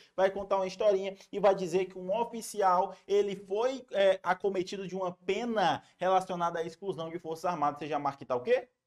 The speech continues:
Errado. Por quê? Exclusão das Forças Armadas é somente para praças. Beleza? Tranquilo? Vem comigo aqui pra gente falar sobre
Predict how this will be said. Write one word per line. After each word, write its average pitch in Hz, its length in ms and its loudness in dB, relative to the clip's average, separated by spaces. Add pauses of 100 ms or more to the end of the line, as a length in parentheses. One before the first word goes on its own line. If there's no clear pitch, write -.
(120)
Errado. 190 360 -8
Por 214 120 -10
quê? 185 420 -2
Exclusão 185 440 -6
das 165 160 -4
Forças 170 180 -10
Armadas 175 440 -2
é 170 80 -4
somente 156 360 -12
para 233 420 0 (460)
praças. - 580 -8 (160)
Beleza? 269 540 6 (220)
Tranquilo? 247 800 2
Vem 202 240 -2
comigo 220 260 0
aqui 196 480 -4
pra 185 180 6
gente 180 220 -4
falar 156 500 4
sobre 143 640 -4